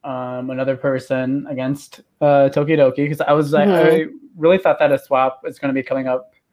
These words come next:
Speaker 1: Um, so I was just like, "I need to get as pumped as I possibly can." So I'm gonna put on, like, my favorite pump up band, high energy band, Death Grips. Uh, if you're an Eagle Eye watcher of Survivor Michigan, you'll notice I, I did wear a few,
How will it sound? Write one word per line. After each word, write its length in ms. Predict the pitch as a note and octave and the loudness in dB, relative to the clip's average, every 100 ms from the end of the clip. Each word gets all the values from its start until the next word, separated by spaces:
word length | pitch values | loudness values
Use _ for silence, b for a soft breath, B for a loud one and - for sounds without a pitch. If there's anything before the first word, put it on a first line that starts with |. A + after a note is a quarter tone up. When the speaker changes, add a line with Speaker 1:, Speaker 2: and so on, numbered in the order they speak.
| _ _ _ b b - | _ _ _ b b -8
Speaker 1:
Um, 720 | C3 B2 B2 A#2+ B2 - - - | -4 -2 -2 -6 -8 -12 -16 -4
so 140 | C3+ | 0
I 100 | C3 | 2
was 80 | D3 | 0
just 140 | D3 | 0
like, 120 | C#3 - | -2 0
"I 100 | D#3 | 2
need 380 | A3 G3 D#3 C#3 | 4 2 0 -4
to 40 | |
get 160 | D#3+ D#3 | 0 2
as 180 | C#3+ C3 | 0 -6
pumped 320 | - - G#3 | -2 0 0
as 100 | G3+ | -2
I 80 | E3+ | -4
possibly 400 | D#3 D#3+ D#3+ E3 | 0 -2 -2 -8
can." 260 | D3+ C3 B2+ | -6 -6 -4
So 80 | C3+ | -2
I'm 80 | |
gonna 220 | E3+ D#3+ C#3 | 0 0 0
put 240 | - D3 | -6 -4
on, 160 | C#3+ C#3+ | -2 -2
like, 120 | C3+ | -4
my 120 | B2+ | -8
favorite 720 | - C#3 D3 F3 E3 D#3+ - _ | -4 -2 0 2 0 0 -8 _
pump 240 | D3+ D3+ | -8 -2
up 280 | F#3 E3 D3 | 0 0 0
band, 460 | C#3 C3+ C3 C3 C#3 | -2 0 -2 -4 -4
high 300 | - D3 D#3+ | 0 0 0
energy 240 | D#3+ D3 | -2 -6
band, 320 | C3+ C3 C3 | -4 -4 -4
Death 260 | B2+ C#3+ C#3+ | -2 -4 -4
Grips. 480 | C3 B2+ B2+ - - B B B | -2 -2 -2 -10 -20 B B B
Uh, 460 | F#4+ C3+ B2+ B2 B2+ | -4 -2 0 0 -2
if 80 | - | 0
you're 100 | D#3+ | 0
an 120 | D3+ F3 | 2 0
Eagle 300 | F#3+ G#3 F3+ | 4 6 6
Eye 320 | D#3 D3 C#3+ | 6 4 4
watcher 580 | C#3 C#3 D3 - C#3 C3 | 4 2 0 -2 -2 -2
of 120 | B2 | -4
Survivor 260 | C#3 C3 C3 | -4 -2 -2
Michigan, 300 | C3+ - C3 | -4 -6 -8
you'll 80 | B2+ | -8
notice 200 | C3 - | -8 -4
I, 260 | C3+ C3+ - - C#3+ - C#3+ | -4 -6 -10 -20 -20 -14 -8
I 80 | C#3+ | -4
did 240 | D3+ D#3+ | -2 -2
wear 160 | D#3 C#3+ | 0 0
a 80 | |
few, 160 | C#3+ | -2